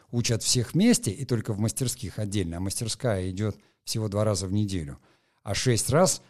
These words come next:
в неделю на полный день ты ходишь на занятия и на просмотры, то знаний я получил достаточно, и по драматургии, и по режиссуре их давали всем. Бери, не хочу.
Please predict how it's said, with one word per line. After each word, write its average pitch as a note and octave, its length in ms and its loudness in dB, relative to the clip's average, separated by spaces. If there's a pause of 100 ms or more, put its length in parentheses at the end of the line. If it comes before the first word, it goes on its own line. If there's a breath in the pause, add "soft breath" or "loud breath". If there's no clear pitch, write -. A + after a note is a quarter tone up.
(180 soft breath)
в G2 200 -2
неделю A2 420 4
на F#2 100 0
полный G#2 340 2
день C#3 240 4
ты A2 100 -4
ходишь A2 480 -4
на G2 160 -2
занятия G#2 460 0
и F#2+ 40 -2
на F#2 100 -2
просмотры, E2+ 640 -6 (640)
то C#3 100 8
знаний F3 380 12
я C3 140 10
получил D3 420 6
достаточно, A2+ 680 2
и F#2+ 40 -4
по B2 120 4
драматургии, A#2+ 640 4
и - 20 6
по A2 120 8
режиссуре A2+ 640 2
их G#2 80 0
давали G#2+ 320 2
всем. F#2 400 0 (500)
Бери, G#2+ 220 6
не A#2+ 80 6
хочу. F#2+ 440 -4